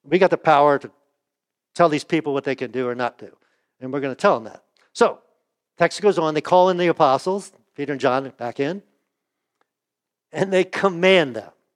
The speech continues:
All right? You don't have any choice. You gotta do what I said.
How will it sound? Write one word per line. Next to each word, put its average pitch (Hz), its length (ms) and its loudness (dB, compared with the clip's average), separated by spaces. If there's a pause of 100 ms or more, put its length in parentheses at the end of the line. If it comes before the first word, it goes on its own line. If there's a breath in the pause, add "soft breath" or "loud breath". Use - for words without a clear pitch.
(480)
All 135 100 -4
right? 202 220 2 (1800)
You 196 60 0
don't 202 80 4
have 196 100 4
any 180 80 0
choice. 135 340 -2
You 175 60 -8
gotta 190 100 4
do 165 100 -2
what 151 100 0
I 131 80 2
said. 107 260 -14